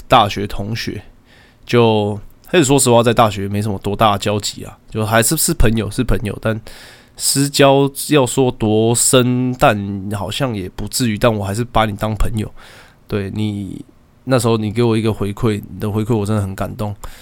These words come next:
就是你说你换了一个新的环境，到了台南，然后家-，好像家里的宠物出了什么问题吗？还是什么去了？然后你的这个人，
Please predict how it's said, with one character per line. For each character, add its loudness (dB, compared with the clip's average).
就 -6
是 -4
你 -4
说 -2
你 -6
换 2
了 0
一 0
个 4
新 0
的 2
环 -2
境， -4
到 4
了 0
台 -4
南， -6
然 -8
后 -4
家-， 2
好 -2
像 -2
家 2
里 4
的 2
宠 0
物 0
出 -2
了 2
什 -6
么 -8
问 0
题 -10
吗？ -12
还 -10
是 -6
什 -8
么 -12
去 -6
了？ -16
然 -4
后 0
你 -2
的 -10
这 0
个 2
人， -4